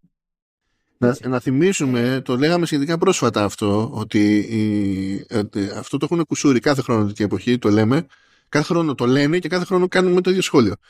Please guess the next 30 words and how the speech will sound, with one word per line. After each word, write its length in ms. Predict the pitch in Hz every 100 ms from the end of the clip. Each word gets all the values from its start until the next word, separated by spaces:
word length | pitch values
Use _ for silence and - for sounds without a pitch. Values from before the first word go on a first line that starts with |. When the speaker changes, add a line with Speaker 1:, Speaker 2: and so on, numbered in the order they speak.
| _ _ _ _ _
Speaker 1:
Ε, 800 | 117 117 107 101 95 95 104 123 -
επειδή 440 | 110 113 143 185
ποτέ 420 | - 160 135 190
τέτοια 320 | 185 180 160
εποχή 640 | 143 127 107 127 120 104 -
η 220 | 117 117 107
Nintendo 460 | 120 113 101 101
δεν 200 | 98 123
έχει 180 | 127 117
βγάλει 460 | 110 117 113 107 104
πρόγραμμα 420 | - 117 117 113 107
κυκλοφοριών 680 | 104 104 - 101 104 107
για 120 | 101
το 120 | 101 101
δεύτερο 440 | 113 - 98 95 - -
μισό 300 | 104 104 117
του 140 | -
έτους, 380 | 98 95 95 - - _ _ _ _ _ _ _ _ -
ε, 500 | 113 117 107 104 101 98
πετάγεται 540 | 117 110 175 202 175
πάντα, 1300 | 139 170 170 156 127 113 104 101 98 95 98 110 113 -
ε, 760 | 107 104 98 95 95 101 101 107
η 40 |
συνομοταξία 600 | - 120 113 107 - 147
μας 160 | 120 -
εδώ 140 | 95
πέρα 260 | 92 135 160
και 140 | -
λέει 160 | 131 170
ότι 300 | 175 180